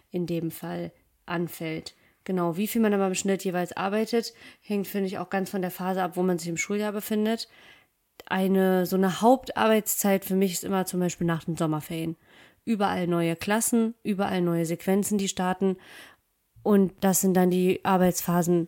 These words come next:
wo ich merke, wie massiv einem das über den Kopf wachsen kann.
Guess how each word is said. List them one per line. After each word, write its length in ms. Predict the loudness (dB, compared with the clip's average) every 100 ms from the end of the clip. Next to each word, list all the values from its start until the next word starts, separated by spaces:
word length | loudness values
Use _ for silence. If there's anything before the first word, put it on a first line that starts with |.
| -4
wo 200 | -2 0
ich 180 | 0 2
merke, 560 | 2 4 2 0 0 -2 -10
wie 460 | -4 0 2 0 -4 _ _
massiv 540 | 2 2 2 -2 -4 0
einem 260 | 4 4
das 240 | 4 0 -2
über 220 | -2 0
den 100 | 0
Kopf 280 | -2 -6 -10
wachsen 280 | -6 -4
kann. 340 | -2 -2 -2